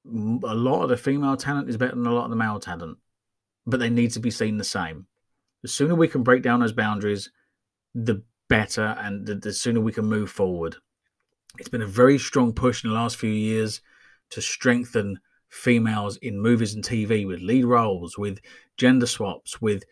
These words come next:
with, uh, things like, you know, Wonder Woman, Black Widow, uh, uh, showing that women can be superheroes as well, which is great, and, and that's really important. But the long-term gain is to not even have that discussion about,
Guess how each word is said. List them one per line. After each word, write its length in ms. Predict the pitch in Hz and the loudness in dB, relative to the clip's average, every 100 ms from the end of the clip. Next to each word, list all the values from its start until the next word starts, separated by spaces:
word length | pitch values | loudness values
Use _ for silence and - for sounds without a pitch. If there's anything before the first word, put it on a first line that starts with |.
| _ _ _ | _ _ _
with, 320 | 127 110 98 113 | -2 0 0 -4
uh, 120 | - - - | -8 -10 -4
things 180 | 127 120 | -2 0
like, 100 | 127 | -2
you 60 | |
know, 60 | 101 | -2
Wonder 300 | 117 139 123 | 2 4 4
Woman, 300 | 113 98 90 _ _ - | 2 -2 -8 _ _ 4
Black 200 | 131 147 | 4 6
Widow, 460 | 131 120 104 92 107 | 4 4 2 -2 -6
uh, 40 | |
uh, 240 | 110 120 123 135 - - | -6 -6 -6 -10 -14 -10
showing 360 | - 147 135 | 0 4 4
that 180 | 127 117 _ _ - | 4 0 _ _ -8
women 320 | 151 139 135 | -2 0 0
can 100 | 131 | 0
be 80 | 123 | 0
superheroes 640 | - 135 117 127 117 113 | 0 -2 -2 -2 0 -2
as 140 | 110 104 | -4 -2
well, 500 | 127 101 95 117 - _ _ _ _ _ _ _ | 0 0 -4 -6 -10 _ _ _ _ _ _ _
which 220 | 143 - | -4 -2
is 100 | 120 | -4
great, 420 | - 139 151 190 | -2 4 6 6
and, 140 | 139 139 | 2 -4
and 100 | 127 | -2
that's 180 | 123 127 | -2 -2
really 340 | 131 139 151 147 | 0 4 6 4
important. 520 | 143 151 151 90 - _ _ _ _ _ _ _ _ _ _ _ - | 2 0 0 -6 -12 _ _ _ _ _ _ _ _ _ _ _ -2
But 160 | 131 | -2
the 80 | 123 | 2
long-term 640 | 120 131 143 - 123 110 | 6 6 4 0 -2 -2
gain 280 | 107 110 110 | 0 -2 -2
is 140 | 104 - | -4 -6
to 120 | 120 | -4
not 160 | 117 110 | -4 -4
even 140 | 104 | -8
have 240 | - 117 | -4 -2
that 120 | 107 - | -2 -6
discussion 500 | 92 - 104 - 95 | -6 -2 -2 -4 -8
about, 420 | 92 92 85 | -4 -2 -2